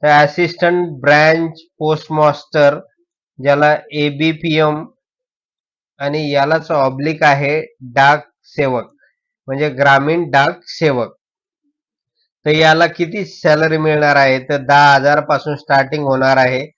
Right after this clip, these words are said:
आणि चोवीस हजार चारशे सत्तर पर्यंत, म्हणजे दहा हजार ते चोवीस हजार चारशे सत्तर हे बेसिक असणार आहे सॅलरीचं, प्लस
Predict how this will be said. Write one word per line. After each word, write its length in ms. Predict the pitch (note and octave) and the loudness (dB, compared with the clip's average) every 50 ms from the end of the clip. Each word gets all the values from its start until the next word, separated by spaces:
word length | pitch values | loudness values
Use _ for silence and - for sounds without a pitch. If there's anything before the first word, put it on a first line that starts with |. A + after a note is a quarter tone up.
| _ _ _ _ _ - | _ _ _ _ _ -4
आणि 300 | C3 C3 C3 C3+ D3 D#3 D3+ | -2 0 0 0 -2 -4 -6
चोवीस 440 | - - C#3+ C#3 C#3+ D3+ C#3+ - | -6 -6 -4 -4 -4 -6 -4 -2
हजार 300 | D3 B2+ A#2+ C3 C#3 C#3+ C#3 | -2 -2 0 0 0 -2 -2
चारशे 460 | - - C#3 B2+ B2 B2 - D#3+ D#3+ | -2 -2 0 0 0 -2 -6 -6 -6
सत्तर 400 | D#3 - - - - - C3+ B2+ | -6 -6 -10 -8 -4 -4 -4 -4
पर्यंत, 420 | G#2 B2 B2 A#2 A2+ A2 A2 G#2+ G2+ G2+ - _ _ _ _ _ _ _ - | -2 -4 -4 -4 -4 -6 -8 -12 -16 -18 -18 _ _ _ _ _ _ _ -10
म्हणजे 200 | C3+ C#3 C#3+ C#3+ | -8 -6 -6 -2
दहा 300 | C3+ C#3+ C#3+ D3 D3 C#3 | 2 4 4 6 6 4
हजार 280 | C3+ C3 C#3+ D3 D3+ C#3+ | 4 4 2 2 0 0
ते 260 | - - D3+ D#3 D#3+ D#3+ - _ _ _ _ _ _ _ _ _ _ _ _ _ - | -4 -4 -4 -4 -4 -6 -10 _ _ _ _ _ _ _ _ _ _ _ _ _ -10
चोवीस 340 | - D3 D3 D3+ D#3 D3 - | -6 -6 -4 -4 -4 -2 -2
हजार 280 | D3 C3+ C#3 D3 D3 C#3 | -2 0 0 -2 -2 -2
चारशे 500 | C#3 D#3 C#3+ C#3 C#3 C3 - - D3+ D3+ | -2 0 0 0 0 -2 -6 -4 -4 -4
सत्तर 540 | D3 - - C#3+ B2+ - - C#3+ C#3 C#3 D3 D#3 - _ _ _ _ _ - | -4 -4 -4 -4 -4 -4 -4 -2 -2 -2 -2 -6 -14 _ _ _ _ _ -8
हे 80 | D3+ D3+ C#3 C3 | -8 -8 -6 -4
बेसिक 400 | C#3 D3 C#3+ D3 - D3+ C3 C#3+ | -2 -2 -2 -2 -4 -6 -4 -2
असणार 360 | C#3+ C3+ C#3 C#3+ C3+ C3+ C3+ | -2 -2 -2 -2 -4 -2 0
आहे 160 | C3+ C3+ C3+ | 0 -2 -2
सॅलरीचं, 680 | C3 - C3+ B2+ B2 C3 C3 B2+ C3 A#2+ A2+ C3 C3+ C#3 C#3 _ _ _ _ _ _ - | -2 -4 -4 -4 -2 -4 -4 -4 -6 -8 -6 -6 -6 -6 -8 _ _ _ _ _ _ -4
प्लस 320 | D3+ D#3+ E3+ D#3+ D3 - | 0 0 2 0 0 -4